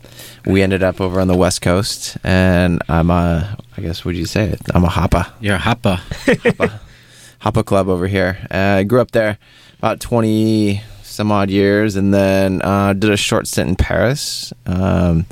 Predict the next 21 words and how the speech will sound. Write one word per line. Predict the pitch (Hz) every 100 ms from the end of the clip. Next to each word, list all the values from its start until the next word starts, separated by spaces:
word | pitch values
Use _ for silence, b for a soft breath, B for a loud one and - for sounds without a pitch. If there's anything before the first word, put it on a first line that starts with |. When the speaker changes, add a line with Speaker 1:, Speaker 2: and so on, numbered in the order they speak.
| B B B -
Speaker 1:
I |
wanted | 95 95 92
to | - 92
live | 90 92 90 90 -
in | 90 87
another | 85 87 87 87 87
country | - 92 - 101 113
before | 110 - 98
my | 92
career | 92 90 85 90 - -
kinda | 98 85
took | - 85
off. | 85 92 131 - B B B B B B -
And | 90 92 92 90 82 69 - - -
ph-, | 104 - -
Paris | - 120 104
has, | 107 92
like, | 92 90
a | 92 90
photography-centric, | - - 98 92 92 90 - 90 - 87 82 - - B B B B B B B B -
uh, | 90 85 87 82